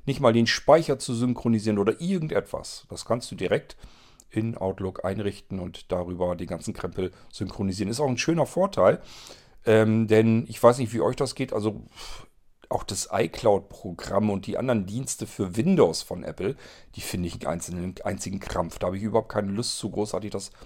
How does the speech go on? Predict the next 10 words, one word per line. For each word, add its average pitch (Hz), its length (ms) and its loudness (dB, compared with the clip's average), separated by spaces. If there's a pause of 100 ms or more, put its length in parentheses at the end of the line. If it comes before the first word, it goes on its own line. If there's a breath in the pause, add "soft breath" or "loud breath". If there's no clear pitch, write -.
(220 loud breath)
einzurichten. 92 680 -4
Ich 87 60 -10
musste 113 260 2
jetzt - 300 0 (400 soft breath)
neulich 98 300 2
erst 95 200 -6
mein 90 160 -2
Passwort 104 500 -2
wieder 95 160 -2
umändern 92 680 -6